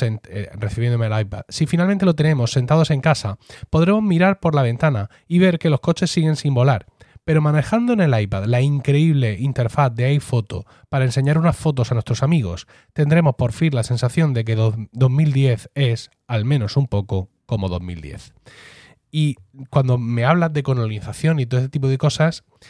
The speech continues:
eh, eh, ahora mismo, si bien, mm, nosotros, como sociedad, en dos mil, en el año no sesenta o en mil novecientos setenta hablábamos de dos mil, del año dos mil o de dos mil veinte, yo ahora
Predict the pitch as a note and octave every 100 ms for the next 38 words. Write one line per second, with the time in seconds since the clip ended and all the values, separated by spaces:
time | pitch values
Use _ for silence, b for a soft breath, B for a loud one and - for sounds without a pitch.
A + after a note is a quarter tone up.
0 | B B _ A#2 A2 - G2+ G#2+ G#2 F#2
1 | - A#2 C#3 D3+ D#3+ E3 E3 _ _ -
2 | - G#2+ A#2 D3+ A2+ - _ A2+ G#2+ G#2
3 | G2 F#2+ F#2+ - _ _ _ _ G2 -
4 | C#3+ - - - - A2 - A2 A#2 C3+
5 | B2 _ _ _ _ - A#2 G#2+ G#2+ A2
6 | B2 B2 A#2+ A2 A#2+ C3 C3 - - D#3+
7 | D3 G2+ F#2 F2+ F2+ F2 F#2 A#2 A2 A#2+
8 | A2 A#2 C#3+ A2+ - G#2 G#2 A#2 C3+ A#2
9 | G#2 G2+ G2 G2+ A#2+ D3 A#2 G2 G2 G2+
10 | B2+ A2 G2+ D#3 D3+ G#2+ G2 G#2 B2+ B2+
11 | C3+ C3+ D3+ B B B B B - B2
12 | C#3 C#3 C#3+ D3 D#3 F3+